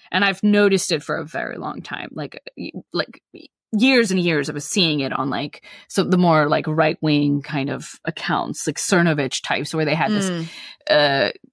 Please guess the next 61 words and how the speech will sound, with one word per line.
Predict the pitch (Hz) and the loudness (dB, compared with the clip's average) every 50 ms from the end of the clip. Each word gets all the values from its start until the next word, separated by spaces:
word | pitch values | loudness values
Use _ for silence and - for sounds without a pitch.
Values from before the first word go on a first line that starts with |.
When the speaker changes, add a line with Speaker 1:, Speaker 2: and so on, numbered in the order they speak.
| _ - - 107 - 127 170 160 _ | _ -6 -6 -4 -4 -4 -6 -6 _
Speaker 1:
this, | 185 180 190 185 - - - - | -6 -4 -4 -4 -4 -4 0 0
this | 208 196 - - | 0 0 0 -4
sort | - - 254 240 | -2 0 0 0
of | 202 | 2
begrudging | - 190 165 - - 151 170 156 190 185 185 | 0 -2 -2 2 0 0 2 2 2 2 2
respect | 160 151 - - - - - - 156 - - | 0 -4 -6 -8 -10 -8 -8 -8 -8 -10 -10
for | - - 311 | -8 -6 -6
Islam. | 330 - - 349 359 370 370 | -6 -2 0 0 2 2 2
I | 339 247 | 2 2
mean, | 226 214 202 | 2 2 2
they, | 196 190 | 2 2
it, | 175 - - 208 - | 2 2 0 0 0
it | 214 214 | 0 2
wasn't | 214 247 262 262 254 - - | 2 2 2 0 -2 -2 -2
even | 240 240 226 214 - - | 0 2 2 0 2 2
all | 175 180 180 180 175 | 4 4 4 4 4
that, | 170 170 165 156 160 156 - - _ | 4 4 4 4 2 2 0 -2 _
they | 196 185 226 | -2 0 2
weren't | 214 254 262 262 | 4 4 4 4
even | 226 208 | 2 0
hiding | 185 165 226 196 220 233 190 - - | 2 2 2 2 2 2 0 -2 -6
it. | - - | -8 -6
They | 165 170 | -4 -2
were | 175 175 | -2 -2
just | 175 196 - | -2 -4 -2
sort | 208 185 165 | -2 -2 -2
of | 175 | -2
saying, | 170 180 175 175 | -4 -4 -6 -4
"Well, | 180 190 | -6 -6
this | 190 208 202 | -6 -8 -6
is | 208 202 | -4 -4
a | |
base | 190 175 165 160 160 - - | -4 -4 -4 -6 -8 -10 -14
religion. | - - - - 202 - - - 196 | -16 -16 -18 -18 -18 -18 -18 -14 -12
You | 175 165 | -8 -6
know, | 165 165 | -6 -4
this | 165 180 185 196 | -4 -4 -4 -4
is | 202 170 | -6 -4
a | 190 175 156 208 | -4 -6 -6 -6
Speaker 2:
Oh | 233 240 | -8 -8
my | 240 202 175 170 | -8 -8 -8 -8
God. | - 170 | -6 -6
Speaker 1:
trad, | 175 180 170 196 196 202 202 196 190 160 | -4 -2 0 2 2 4 4 2 0 -2
this | 165 202 | -4 -4
Speaker 2:
They | 247 | -4
Speaker 1:
is | 247 233 | -4 -2
a | 311 | -2
Speaker 2:
may | 226 | 0
Speaker 1:
very | 220 208 208 | 2 2 2
Speaker 2:
have | 202 196 | 2 -2
some | 349 330 | -4 -4
pretty | 202 196 190 | -2 0 2
Speaker 1:
trad | 185 175 175 | 2 2 2
Speaker 2:
good | 170 170 | 2 0
Speaker 1:
religion." | 165 160 - 185 - 359 370 | 0 0 0 -2 -4 -4 -2
Speaker 2:
ideas | 349 302 269 - 175 | -2 -2 -2 -2 -2
Speaker 1:
Like, | 185 | -4
Speaker 2:
here. | 170 170 151 151 156 139 165 - | -4 -4 -4 -4 -6 -8 -8 -2
Speaker 1:
they | - 240 | 0 0
have | 254 247 | 0 2
some, | - 320 311 311 | 2 0 0 2